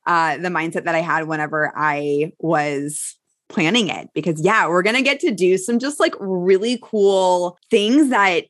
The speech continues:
yeah, it would take quite a bit of effort for you to set up on your own, such as, like, going to visit a black pig farm, getting a tour of the Bria pasta factory,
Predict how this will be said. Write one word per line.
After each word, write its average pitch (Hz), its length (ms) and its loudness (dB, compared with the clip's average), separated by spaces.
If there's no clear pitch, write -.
yeah, 170 280 2
it - 60 -6
would 190 140 0
take - 300 -2
quite 185 220 -2
a 190 60 -4
bit 214 120 -2
of 220 80 0
effort 156 380 -4
for - 80 -6
you 165 160 -2
to 165 80 -4
set 160 180 -2
up 151 280 -2
on 156 160 -2
your 147 200 -4
own, 139 320 -4
such 156 300 -4
as, 156 240 0
like, 160 220 -2
going 156 300 -2
to 165 120 -2
visit 147 380 -2
a 160 80 -4
black 139 340 0
pig 254 300 0
farm, 220 580 0
getting 165 320 -2
a 156 60 -2
tour 160 340 0
of 156 100 -2
the 160 100 0
Bria 139 340 -2
pasta 262 480 0
factory, 214 960 4